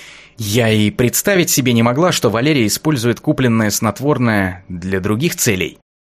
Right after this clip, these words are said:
Это было самое короткое и одновременно самое грустное моё видео. Я честно признался зрителям моих роликов, что лесная нимфа Валериана Быстроногая, с самого первого дня сопровождавшая моего ушастого гоблина в бескрайнем мире,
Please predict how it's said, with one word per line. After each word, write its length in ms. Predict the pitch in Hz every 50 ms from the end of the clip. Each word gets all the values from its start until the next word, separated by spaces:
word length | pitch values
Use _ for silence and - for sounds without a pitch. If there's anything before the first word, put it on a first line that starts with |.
| _ _ _ _ _ _ _ _ _ _ _ _ _ _ _ _ _ _ _ _ _
Это 240 | - 151 160 160 185
было 260 | 170 185 226 226 208
самое 400 | - - - 214 202 190 185 180
короткое 600 | 180 - 165 151 170 208 208 - - 180 180 175
и 100 | - - 151
одновременно 720 | 147 120 120 135 139 135 165 185 180 170 165 156 143 123
самое 400 | - - 156 156 151 147 139 123
грустное 600 | 101 113 120 117 135 147 - - - 123 113 110
моё 300 | 107 107 104 107 107 104
видео. 420 | 98 95 87 76 - 76 71 67 - - _ _ _ _ _ _ _ _
Я 260 | - - 127 165 170
честно 340 | 165 - 190 175 175 - 139
признался 520 | 123 127 127 110 127 143 147 - - 123
зрителям 420 | 101 113 135 165 151 - 135 127 120
моих 320 | 113 120 117 113 104 -
роликов, 380 | 143 165 180 175 170 151 131 -
что 160 | - - 117
лесная 380 | 107 104 - 151 151 151 143 131
нимфа 400 | 127 147 175 180 165 - - 139
Валериана 560 | 117 120 120 120 117 120 127 139 143 131 117
Быстроногая, 760 | 101 110 - - 110 101 110 143 175 180 156 160 147 - - - - _ _ _
с 120 | - -
самого 360 | - 180 196 196 190 160 -
первого 480 | - 180 160 156 156 147 147 147 147 147
дня 300 | 131 120 151 143 120 101
сопровождавшая 840 | - 104 95 104 98 98 104 98 92 131 131 123 - - 113 107
моего 320 | 107 107 107 107 113 123 120
ушастого 500 | 110 - - 135 120 - - 120 101 107
гоблина 440 | 98 110 113 110 123 113 104 101 98
в 40 |
бескрайнем 540 | 90 107 101 - - 123 127 123 117 117 113
мире, 360 | 113 127 160 180 147 120 -